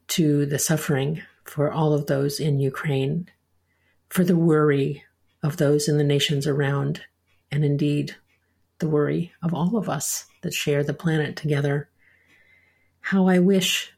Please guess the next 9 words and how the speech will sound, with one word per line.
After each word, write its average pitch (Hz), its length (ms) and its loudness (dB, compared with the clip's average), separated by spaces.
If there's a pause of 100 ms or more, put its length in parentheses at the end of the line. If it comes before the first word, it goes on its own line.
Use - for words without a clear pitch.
that 185 120 0
all 175 440 4
of - 140 -2
the 165 180 0
engineering 160 880 2
and 147 200 -2
thought - 600 -2
and 147 160 0
imagination 147 960 0